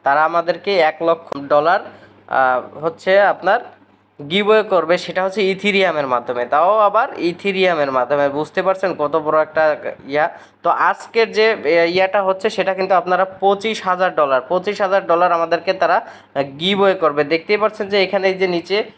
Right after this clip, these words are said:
এক, পঁচিশ হাজার ডলার তারা কিন্তু আজকের জন্য তারা আমাদেরকে ডিস্ট্রিবিউশন করবে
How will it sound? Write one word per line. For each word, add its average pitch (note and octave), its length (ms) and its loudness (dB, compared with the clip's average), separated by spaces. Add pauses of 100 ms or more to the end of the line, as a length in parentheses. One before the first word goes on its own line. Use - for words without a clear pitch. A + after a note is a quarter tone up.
(140)
এক, C3+ 180 -4 (140)
পঁচিশ G#3 500 -2
হাজার E3+ 600 -2
ডলার D#3+ 320 2
তারা E3+ 140 0
কিন্তু E3+ 240 -2
আজকের D#3 480 -2
জন্য E3+ 460 2
তারা D3+ 200 2
আমাদেরকে D3+ 380 -2
ডিস্ট্রিবিউশন C#3+ 640 -4
করবে C#3 380 0